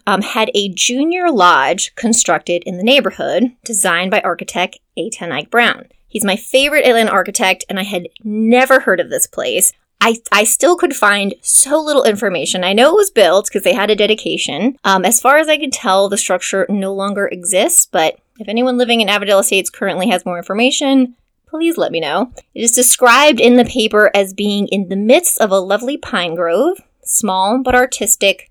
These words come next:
with one large reception room flanked by porticos on each side. And it had a view of Stone Mountain. Later on, there were articles about outdoor movie nights being held in a natural amphitheater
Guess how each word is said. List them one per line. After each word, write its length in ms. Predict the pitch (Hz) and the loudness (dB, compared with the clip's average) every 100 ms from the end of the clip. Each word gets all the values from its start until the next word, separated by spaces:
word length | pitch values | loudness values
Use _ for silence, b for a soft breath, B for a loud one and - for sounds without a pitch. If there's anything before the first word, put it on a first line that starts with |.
| _ | _
with 160 | 175 175 | -14 -6
one 220 | 175 196 | -4 0
large 240 | 208 226 | 0 0
reception 480 | 226 - 185 - 196 | -2 -2 -2 -2 -4
room 240 | 185 190 185 | -4 -8 -8
flanked 480 | - 175 175 - _ _ _ | -8 -8 -8 -12 _ _ _
by 100 | 185 | -4
porticos 640 | 180 - 180 175 190 185 - | -4 -6 -8 -6 -6 -6 -6
on 160 | 196 - | -8 -8
each 220 | 170 - | -8 -4
side. 380 | 170 - - - _ _ - | -4 -6 -8 -16 _ _ -2
And 320 | 214 302 370 | 0 0 0
it 140 | 359 285 | -2 0
had 160 | 302 | -2
a 120 | 311 | -2
view 360 | 233 196 190 190 | -4 -4 -4 -2
of 120 | 190 - | -4 -6
Stone 320 | - 165 170 | -6 -8 -8
Mountain. 460 | 151 - - - _ _ _ _ _ _ _ _ _ _ _ _ _ _ _ _ _ _ _ - | -12 -12 -18 -20 _ _ _ _ _ _ _ _ _ _ _ _ _ _ _ _ _ _ _ -2
Later 320 | 214 262 247 | 2 6 6
on, 180 | 233 247 | 6 6
there 120 | 226 | 4
were 140 | 220 | 4
articles 380 | 214 220 226 214 | 4 4 2 2
about 240 | 202 208 - | 2 0 2
outdoor 460 | 202 214 - 226 226 | 2 2 0 2 2
movie 320 | 208 202 220 | 2 0 0
nights 400 | 214 214 247 - | 0 2 0 -2
being 260 | 226 208 214 | -4 -2 -2
held 380 | - 233 202 202 | -2 -2 0 -2
in 120 | 196 | 0
a 280 | 185 180 170 | 0 -2 -4
natural 640 | 196 196 202 - 220 196 - | -2 0 -2 -2 0 0 -2
amphitheater 800 | 190 208 190 180 175 220 349 | -4 -6 -6 -4 0 0 -2